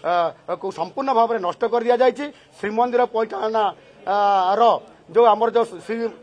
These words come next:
ଜଗନ୍ନାଥଙ୍କର ସଂସ୍କୃତି ଅଛି, ତାକୁ ସମ୍ପୂର୍ଣ୍ଣ ଭାବରେ ଅପମାନିତ କରାଯାଇଛି। ଆଉ ସେଇଥିପାଇଁ ଭାରତୀୟ ଜନତା ପାର୍ଟି ଏହାକୁ ବିଧାନସଭାରେ ପ୍ରସଙ୍ଗ ଆକାରରେ ଉଠେଇଛି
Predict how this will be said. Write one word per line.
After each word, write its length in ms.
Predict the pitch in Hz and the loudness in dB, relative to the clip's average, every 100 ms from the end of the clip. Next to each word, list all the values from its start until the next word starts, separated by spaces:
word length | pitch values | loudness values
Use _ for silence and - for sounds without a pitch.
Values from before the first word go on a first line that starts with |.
| - | -8
ଜଗନ୍ନାଥଙ୍କର 560 | 175 208 247 240 233 226 | -6 -2 0 0 -2 -4
ସଂସ୍କୃତି 400 | 180 180 240 240 | -6 -6 -6 -6
ଅଛି, 120 | 233 226 | -6 -4
ତାକୁ 220 | 190 226 196 | -6 -6 -10
ସମ୍ପୂର୍ଣ୍ଣ 320 | 185 254 262 | -8 -4 2
ଭାବରେ 260 | 254 247 247 | 4 4 4
ଅପମାନିତ 320 | 233 220 220 | 2 -2 -2
କରାଯାଇଛି। 460 | 214 196 190 185 415 - - - | -2 -2 -2 -2 -2 -4 -18 -4
ଆଉ 100 | 190 196 | 0 4
ସେଇଥିପାଇଁ 380 | 269 262 240 202 | 4 2 -4 0
ଭାରତୀୟ 240 | 202 220 | 0 -2
ଜନତା 300 | 190 202 214 202 | -6 -4 -2 -2
ପାର୍ଟି 220 | 196 185 226 | -2 -6 -6
ଏହାକୁ 260 | 190 185 165 | -6 -6 -8
ବିଧାନସଭାରେ 500 | 165 180 185 196 254 254 - 143 | -8 -6 -2 -2 -2 -4 -14 -8
ପ୍ରସଙ୍ଗ 360 | 170 - 262 247 | -4 0 4 4
ଆକାରରେ 240 | 220 220 | 4 2
ଉଠେଇଛି 420 | 190 175 240 285 | 0 4 2 2